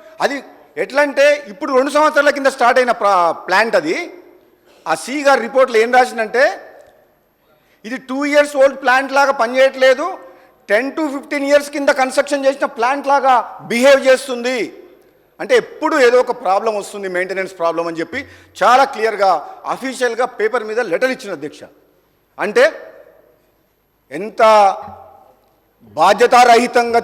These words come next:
తీసుకున్న నిర్ణయాల వల్ల. ఎన్ని వేల కోట్ల, అధ్యక్ష? అది ఏడు వేల రెండు వందల తొంభై కోట్ల ప్రాజెక్టు క్యాపిటల్ కాస్ట్, అది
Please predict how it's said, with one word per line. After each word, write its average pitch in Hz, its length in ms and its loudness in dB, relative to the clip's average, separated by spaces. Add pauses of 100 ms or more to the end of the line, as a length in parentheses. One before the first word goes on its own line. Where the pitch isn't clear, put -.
తీసుకున్న 226 320 -8 (140)
నిర్ణయాల 208 460 4
వల్ల. 160 160 0 (1400)
ఎన్ని 240 180 -6
వేల 254 200 4
కోట్ల, 240 240 -2
అధ్యక్ష? 247 220 -4 (140)
అది 254 100 -6 (420)
ఏడు 226 180 4
వేల 240 160 4 (100)
రెండు 226 160 -2
వందల 220 260 -2
తొంభై 202 180 -4 (540)
కోట్ల 165 220 -4 (100)
ప్రాజెక్టు 190 420 -2 (280)
క్యాపిటల్ 170 340 -4
కాస్ట్, 151 260 -6 (1000)
అది 185 180 -4